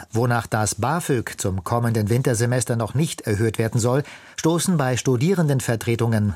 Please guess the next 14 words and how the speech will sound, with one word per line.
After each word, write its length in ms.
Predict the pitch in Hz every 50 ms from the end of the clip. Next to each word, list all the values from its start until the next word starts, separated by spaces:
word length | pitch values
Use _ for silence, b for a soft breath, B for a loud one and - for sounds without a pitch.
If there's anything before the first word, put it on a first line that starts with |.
| - - -
auf 220 | 110 101 - -
Kritik. 500 | - - 147 - - 92 80 - - - - _ B B B B B B B B B B -
Der 100 | 98 95
Bundesverband 680 | 90 117 131 156 156 - 156 139 131 131 131 135 - 107
liberaler 680 | 101 117 120 113 120 110 - 131 143 139 135 127 110
Hochschulgruppen 760 | 120 160 160 - - 147 127 117 113 123 127 127 - 139 143 B B B B -
sprach 280 | - - 135 139 127
von 120 | - 147 139
einem 180 | 131 131 127
Schlag 300 | 127 - 147 139 147 135
ins 180 | 151 135 139 -
Gesicht 360 | - 127 113 143 147 - -
der 80 | 151 127
Studierenden, 680 | - 151 139 147 180 180 160 156 139 135 127 120